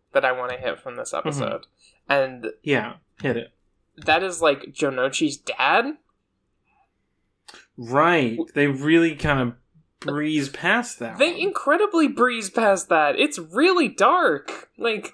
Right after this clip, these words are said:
Speaker 2: Yeah.
Speaker 1: when he doesn't show up for school, they go to his house and, like, <clears throat> the, the door is unlocked, so Miho, like, opens it and decides to go in.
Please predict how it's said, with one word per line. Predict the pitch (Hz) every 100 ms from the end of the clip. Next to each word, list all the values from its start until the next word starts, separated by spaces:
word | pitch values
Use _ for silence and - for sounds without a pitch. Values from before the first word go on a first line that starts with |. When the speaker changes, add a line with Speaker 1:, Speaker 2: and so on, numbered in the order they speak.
| _ _ _ _ - _ -
Speaker 2:
Yeah. | 165 240 262
Speaker 1:
when | 214
he | 214
doesn't | 226 240 285 285
show | - 240
up | 233 -
for | 147
school, | - - 202 240 208
they | 170 170
go | 185 226
to | 240
his | 214 -
house | - 185 196 147 - -
and, | 156 156
like, | 143 131
<clears throat> | - 107 104 - _ _
the, | - 180 - -
the | 143 160
door | 165 175 208
is | 196 175
unlocked, | 156 139 127 151 147 -
so | - 151 127
Miho, | 143 151 156 143
like, | 139 - -
opens | 139 143 156 139
it | 127 -
and | 135
decides | 139 - 127 131 -
to | 147
go | - 127 131
in. | 143 123